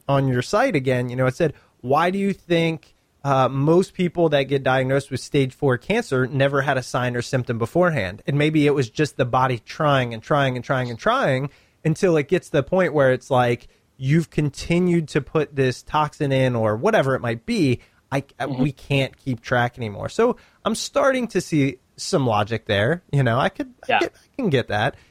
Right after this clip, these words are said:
Speaker 1: It's just
Speaker 2: Yeah.
Speaker 1: so hard to wrap your brain around because it's such, I mean, I have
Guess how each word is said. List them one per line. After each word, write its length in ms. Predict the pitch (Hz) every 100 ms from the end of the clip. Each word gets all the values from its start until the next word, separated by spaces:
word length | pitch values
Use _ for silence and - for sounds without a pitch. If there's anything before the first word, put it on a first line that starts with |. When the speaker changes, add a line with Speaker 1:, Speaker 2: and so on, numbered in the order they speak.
| _
Speaker 1:
It's 140 | 254 -
just 120 | 320
Speaker 2:
Yeah. 60 |
Speaker 1:
so 220 | - 349 285
hard 360 | 254 190 226
to 60 | 185
wrap 280 | 131 160 -
your 100 | 135
brain 340 | 117 135 190
around 240 | 160 123 117
because 280 | 117 143 123
it's 160 | 117
such, 480 | - - 175 175 -
I 60 | 139
mean, 180 | 135 135
I 120 | 156
have 420 | 165 175 151 123